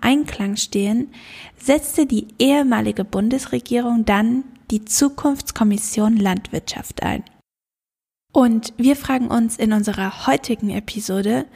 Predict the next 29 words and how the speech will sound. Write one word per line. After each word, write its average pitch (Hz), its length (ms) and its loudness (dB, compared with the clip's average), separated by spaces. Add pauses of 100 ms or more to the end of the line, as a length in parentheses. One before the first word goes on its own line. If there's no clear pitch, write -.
(400)
wird 294 480 2
die 226 120 4
neue 220 400 4
Bundesregierung, 240 960 -2 (140)
vor - 260 0
allem 240 240 2
das 214 240 -2
neu 214 200 2
besetzte 208 520 -4
Landwirtschaftsministerium, 202 1900 -4 (540)
die 262 100 6
Empfehlungen 254 800 2
der 233 140 2
Kommission 208 600 -2 (100)
umsetzen 202 580 0
können? 247 480 -2 (720)
Und 254 160 4
wie 294 80 4
schnell 285 300 2
wird 285 140 0
das 247 280 0
angesichts 269 560 0
der 214 120 2
neuen 233 460 2
Herausforderungen 226 1120 0
in 208 180 -2
der 220 220 2
Ukraine 214 560 -2
gehen? 202 380 -2